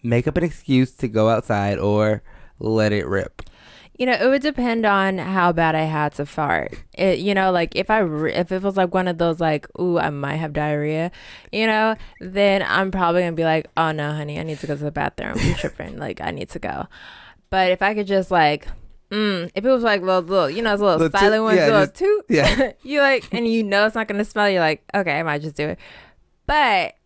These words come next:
Speaker 2: I mean, you know, most likely I'd probably get up and just go to the bathroom.
Speaker 1: Okay.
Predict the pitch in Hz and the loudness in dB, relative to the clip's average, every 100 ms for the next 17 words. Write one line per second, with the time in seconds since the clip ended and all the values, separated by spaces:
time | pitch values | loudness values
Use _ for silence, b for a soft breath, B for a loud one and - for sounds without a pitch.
0 | _ _ _ - 214 202 196 185 185 180 | _ _ _ -2 0 0 -2 0 0 0
1 | 180 180 180 185 165 151 151 165 202 262 | -2 -4 -4 -4 -2 -2 -4 -2 0 -2
2 | - - 208 208 208 190 175 - 170 165 | -4 -4 0 0 -2 -4 -4 -2 -2 0
3 | 165 160 156 156 147 143 - 156 147 151 | -4 -4 -2 0 -2 -4 -6 -8 -8 -8
4 | 147 147 - - - - - - - - | -8 -6 -8 -8 -14 -10 -10 -10 -14 -12
5 | - 175 - - _ _ - B B B | -14 -16 -18 -20 _ _ -20 B B B
6 | 131 - - | -4 -2 -6